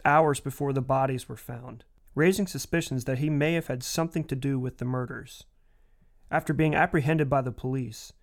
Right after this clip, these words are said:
he claimed to know details about the crime and said he heard the sounds of them being murdered and something moving around within the house. Because of his known disabilities,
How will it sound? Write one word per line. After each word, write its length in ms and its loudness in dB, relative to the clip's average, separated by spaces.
he 120 -4
claimed 340 2
to 60 -2
know 200 4
details 560 0
about 260 -6
the 60 -10
crime 500 -10
and 140 0
said 160 0
he 100 0
heard 260 2
the 80 2
sounds 420 2
of 100 -6
them 160 0
being 240 0
murdered 520 -2
and 140 -2
something 340 0
moving 360 4
around 360 -2
within 260 -8
the 80 -6
house. 480 -10
Because 260 2
of 80 2
his 140 4
known 300 6
disabilities, 840 -4